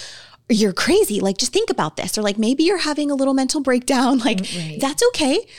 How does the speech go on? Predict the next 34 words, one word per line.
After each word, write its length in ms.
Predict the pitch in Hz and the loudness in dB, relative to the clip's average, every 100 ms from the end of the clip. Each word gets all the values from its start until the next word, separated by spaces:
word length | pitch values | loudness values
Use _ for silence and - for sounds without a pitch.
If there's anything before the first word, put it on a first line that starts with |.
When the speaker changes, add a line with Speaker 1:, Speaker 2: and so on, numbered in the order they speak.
| - | -4
Speaker 1:
They're 120 | 302 | 0
like, 160 | 285 285 | 0 -2
"Take 320 | - 294 - | -2 -2 2
your 80 | 466 | 0
time. 480 | - 359 349 359 339 | 2 0 2 2 2
Don't 240 | 240 254 | 2 2
make 160 | 320 359 | 2 2
any, 320 | 339 349 - | 4 2 2
you 80 | 302 | 2
know, 140 | 220 | 2
don't 180 | 226 247 | 2 2
make 140 | 311 | 2
any 140 | 349 339 | 2 2
quick 200 | 359 - | 0 2
decisions. 800 | 359 330 269 269 262 269 277 226 | 2 4 4 4 4 4 4 2
You 100 | 220 | -4
know, 120 | 185 | -4
you're 160 | 214 | -6
probably 560 | 202 202 214 226 247 254 | -6 -6 -6 -4 -2 -2
just 260 | 214 214 190 | -2 -6 -8
not 180 | 170 | -6
in 60 | 208 | -6
the 240 | 226 226 | -6 -4
greatest 380 | 240 254 262 285 | -4 -2 -2 -2
mindset. 580 | 233 220 226 - 226 226 - - - | -2 -2 -4 -2 -2 -2 -6 -18 -12
That's 240 | - 277 370 | -10 -4 -4
okay. 420 | 359 302 285 285 | -2 -2 -2 -2
Like, 140 | 240 | -2
give 160 | 190 185 | -4 -6
it 60 | |
time." 400 | 311 247 240 233 | -4 -4 -2 -2
And 120 | 220 220 | 0 -2
so 60 | |
they, 140 | 208 | -2